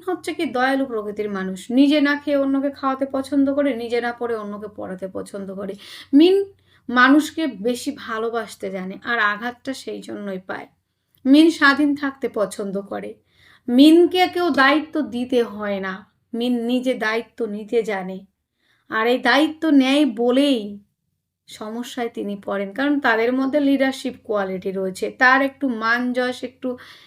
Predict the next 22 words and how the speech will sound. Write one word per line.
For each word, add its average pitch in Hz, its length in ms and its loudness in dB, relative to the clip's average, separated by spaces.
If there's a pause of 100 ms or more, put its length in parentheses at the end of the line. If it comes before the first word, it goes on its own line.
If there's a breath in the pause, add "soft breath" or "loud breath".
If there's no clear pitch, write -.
(120 loud breath)
একটু 330 460 0 (400)
মান 262 320 6
যশের 285 280 2
জায়গা 254 260 2
থাকলে 254 300 -6
হলো, 247 100 -4
তার 240 180 -4
সুনামটা 233 540 -8
থাকলে 240 400 -8
হলো, 240 200 -8
সে 285 140 -6
গুরুজনদের 233 500 -6
রেসপেক্ট 220 380 -8
করতে 240 320 -4
জানে, 233 300 -4
সে 254 200 -2
গুরুকে 226 360 -8
সেবা 226 300 -6
কী 247 120 -6
করতে 247 320 -8
হয় 240 100 -2
জানে, 233 340 -4